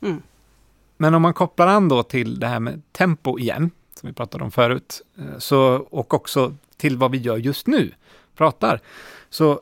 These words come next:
Speaker 2: så finns det en del studier, och det här, det pratar man ganska mycket om, det här med att, att just en hög talhastighet i reklamsammanhang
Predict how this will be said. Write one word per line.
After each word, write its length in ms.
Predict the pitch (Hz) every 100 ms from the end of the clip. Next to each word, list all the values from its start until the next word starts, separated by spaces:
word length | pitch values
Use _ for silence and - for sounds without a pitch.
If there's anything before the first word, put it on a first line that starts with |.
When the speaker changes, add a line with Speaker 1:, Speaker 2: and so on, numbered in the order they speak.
| _
Speaker 2:
så 200 | - 165
finns 400 | - 220 233 196
det 120 | -
en 100 | 175
del 160 | 135 113
studier, 400 | - 190 180 123
och 60 | 127
det 60 |
här, 200 | 160 185 -
det 100 | 185
pratar 460 | - 220 208 -
man 140 | 302 320
ganska 240 | - 127
mycket 280 | 131 - -
om, 240 | 196 127
det 60 | 131
här 120 | 120
med 120 | 120
att, 220 | 120 - -
att 160 | 147 -
just 220 | 131 -
en 160 | - 120 -
hög 460 | 165 196 196 165
talhastighet 1120 | - 196 127 - - - - 151 214 202 - -
i 100 | 147
reklamsammanhang 920 | 139 - 131 104 113 107 104 127 202